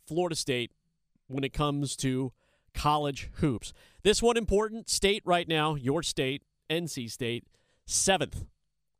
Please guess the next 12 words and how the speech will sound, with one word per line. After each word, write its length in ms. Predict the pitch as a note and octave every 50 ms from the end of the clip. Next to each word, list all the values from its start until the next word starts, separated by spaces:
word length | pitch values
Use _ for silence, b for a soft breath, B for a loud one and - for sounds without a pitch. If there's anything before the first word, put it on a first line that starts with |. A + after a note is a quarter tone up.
| _ _ _ _ _ _ _ _ _
Seventh 600 | - - - - G#3 G3 F3 E3+ C#3 A#2 - A2+
when 160 | A#2+ B2+ B2+
it 100 | C3 -
comes 480 | - - C#3+ D3 D3 D3 C#3 B2+ - -
to 440 | - - - D3 C#3 C#3 C#3 C3+ C3
seeding 760 | B2+ - - - F3 F#3 F#3 D#3+ D#3+ C#3 C3+ B2+ B2 C3 C3 - _ _ _ _ -
in 100 | - F3
the 60 | E3+
conference 420 | - - F3 D#3+ C#3+ - D#3 B2 -
tournament. 360 | - E3 E3 C#3+ A2 - - _ _ _ _ _ _
Florida 320 | - - D3 D#3+ G3+ G#3 F3
State, 340 | - - C#3 A#2+ A#2+ -